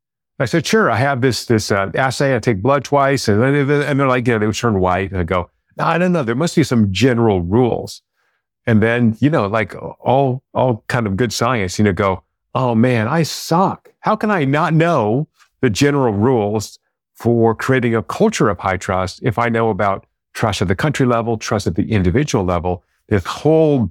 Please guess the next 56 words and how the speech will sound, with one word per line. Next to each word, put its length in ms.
band 580
I'm 240
missing, 520
which 180
is 160
on 380
thin 140
organizations?" 880
And 140
so 220
I 80
just, 220
I 80
said, 220
"I 120
don't 160
really 220
know, 260
but 200
could 120
I 80
come 260
into 260
your 140
business 400
and 280
poke 220
around 420
and 100
maybe 220
run 180
some 180
experiments?" 640
And 80
that's 140
what 80
we 100
did. 240
We 80
started 180
running 220
experiments 520
in 60
the 60
lab, 300
looking 340
at 120
culture. 440
We 140
started 240
running 280
experiments 520
in 180
for-profits 680
and 100
nonprofits, 680